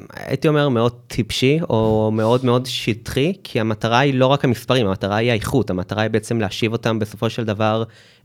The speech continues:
אה, לטבע, וזה לא מה שהוא עושה. כלומר, אם אני עכשיו, אמ, אצור מיליון טיגריסים, ואני אמסגר את כולם לק-, אה, לקיר עם מסמרים, ואתן להם את המינימום הנדרש,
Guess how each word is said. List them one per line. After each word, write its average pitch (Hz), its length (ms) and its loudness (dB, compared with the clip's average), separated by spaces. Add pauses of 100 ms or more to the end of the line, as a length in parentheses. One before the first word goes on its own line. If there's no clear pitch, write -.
(120)
אה, 110 360 4
לטבע, 147 580 2
וזה 110 200 -2
לא 117 500 2
מה 117 180 2
שהוא 113 160 -4
עושה. 113 280 0
כלומר, 107 360 -2
אם 127 160 0
אני 123 160 0
עכשיו, 120 360 0 (520)
אמ, 110 560 0 (460)
אצור 123 580 2
מיליון 120 440 2
טיגריסים, 131 640 0
ואני 110 180 2
אמסגר 117 440 0
את 123 80 0
כולם 120 400 2
לק-, - 400 -4
אה, 117 140 0
לקיר 110 800 0
עם 127 160 4
מסמרים, 123 500 0
ואתן 117 300 0
להם 123 200 2
את 120 140 -2
המינימום 123 400 2
הנדרש, 117 920 0